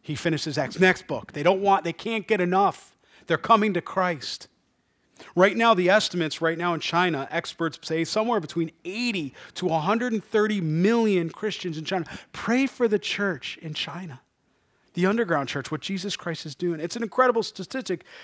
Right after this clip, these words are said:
given that it's one of the hardest nation or harshest nations for Christians to live.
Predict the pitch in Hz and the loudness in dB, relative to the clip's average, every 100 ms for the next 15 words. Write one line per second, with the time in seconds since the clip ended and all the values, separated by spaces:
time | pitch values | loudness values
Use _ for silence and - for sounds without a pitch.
0 | - 220 233 233 202 185 220 226 220 190 | -6 0 2 4 2 0 2 2 2 0
1 | 170 - - - 226 254 254 - 202 226 | -2 -8 -16 2 6 6 4 0 0 0
2 | 196 165 156 131 - 254 - 208 - 156 | -2 -2 -4 -4 2 2 2 -4 -2 -2
3 | - 170 - 165 170 - 175 - 180 190 | -2 -8 -10 -12 -10 -8 -10 -8 -6 -6
4 | 170 - | -10 -16